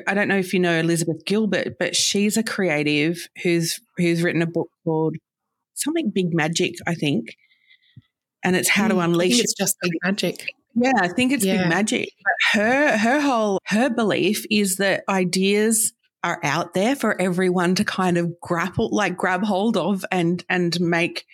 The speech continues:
Speaker 1: real and, you know, m-, manifest into reality.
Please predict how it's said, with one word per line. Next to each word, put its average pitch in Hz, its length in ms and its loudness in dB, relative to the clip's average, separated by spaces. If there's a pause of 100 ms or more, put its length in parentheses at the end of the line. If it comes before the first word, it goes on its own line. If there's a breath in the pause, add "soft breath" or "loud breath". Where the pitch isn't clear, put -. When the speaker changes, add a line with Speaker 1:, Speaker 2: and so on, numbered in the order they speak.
(140 soft breath)
Speaker 1:
real 196 560 2 (120)
and, 175 220 0
you 180 100 -2
know, 170 120 0
m-, 202 400 0
manifest 175 760 -2
into 170 320 -2
reality. 160 680 0